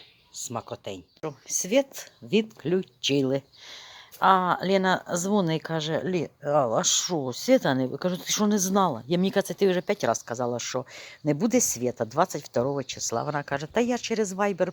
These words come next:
пл-, плачу, мені нічого не казала". Я кажу: "Я через телефон плачу, і мені сказали ще второго числа, що двадцять второго не буде світа". Вона каже: "Йолки-палки, а я сьогодні вихідна, з пилісосом бігаю,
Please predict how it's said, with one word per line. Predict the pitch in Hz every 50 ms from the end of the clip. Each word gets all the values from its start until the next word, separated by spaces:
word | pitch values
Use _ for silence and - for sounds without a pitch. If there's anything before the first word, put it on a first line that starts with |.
| - -
пл-, | 135 - - - - - - - - -
плачу, | - 180 180 180 - - 226 196
мені | 165 160 160 160
нічого | 151 147 135 - 170 160
не | 151 147 139
казала". | - 143 139 131 143 131 143 160
Я | 185 254 285
кажу: | - 311 302 294
"Я | 269 247 240
через | - - 214 196 214 -
телефон | - 208 202 196 190 - - 185 180 175
плачу, | - 175 180 185 180 - 220 247 - - - - - - -
і | - 147
мені | 160 180 214 220
сказали | - - - 120 117 131 131 127 127 127
ще | - - - 160
второго | 151 - - - 151 151 160 147 143 135
числа, | - - 143 - - 247 285
що | - - 117
двадцять | 117 139 165 185 185 - 127
второго | - - 143 160 208 254 196
не | 120 110
буде | 107 127 175 160 131 -
світа". | - - - 101 101 110 - - - - - - - - - - - - -
Вона | 175 175
каже: | - 175 180 175 185
"Йолки-палки, | 262 262 - - 185 - 180 170 160 - - 165
а |
я | 190 208 202
сьогодні | - 202 170 185 180
вихідна, | 175 175 - 180 175 175 190 190 175 170 - - - - - - - - - - - - -
з | - - - - - - - -
пилісосом | - - 190 190 196 - - - 180 170 - - 165 165 160
бігаю, | 139 196 202 156 131 151 135 139 147 -